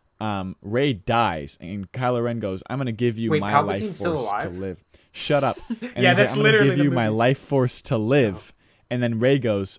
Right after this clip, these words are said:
Speaker 1: "Oh, I'm alive now." And then Kylo Ren dies and fades off into the force.
Speaker 2: Oh. Okay, well, never
Speaker 1: Yeah.
Speaker 2: mind.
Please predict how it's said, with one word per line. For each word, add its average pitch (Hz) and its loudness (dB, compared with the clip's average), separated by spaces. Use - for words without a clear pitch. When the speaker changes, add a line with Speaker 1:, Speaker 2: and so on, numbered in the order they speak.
Speaker 1:
"Oh, 131 4
I'm 120 2
alive 113 0
now." 95 -6
And 101 -6
then 101 -6
Kylo 117 0
Ren 104 -2
dies 104 -2
and 87 -10
fades 98 -8
off 92 -8
into 87 -12
the 78 -16
force. - -18
Speaker 2:
Oh. 107 -4
Okay, 135 -6
well, 120 -8
never 120 -6
Speaker 1:
Yeah. - -2
Speaker 2:
mind. 95 -12